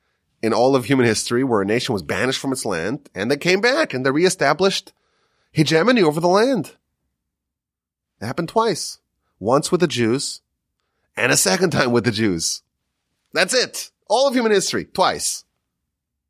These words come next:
Temples destroyed, first temple. Jews are dragged out of the land. They go to Babylon. They're slaves.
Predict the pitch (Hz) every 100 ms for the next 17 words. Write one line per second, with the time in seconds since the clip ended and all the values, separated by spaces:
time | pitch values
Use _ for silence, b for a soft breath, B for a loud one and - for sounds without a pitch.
0 | _ _ _ _ _ _ _ _ _ _
1 | _ _ _ _ _ - 127 131 143 151
2 | 143 - 131 123 160 - _ _ _ -
3 | 123 110 - 98 127 143 160 _ _ _
4 | _ _ _ - 107 117 151 156 165 147
5 | - 117 101 120 117 143 147 147 143 131
6 | 127 135 131 117 107 87 101 120 143 143
7 | 131 82 - 107 123 180 -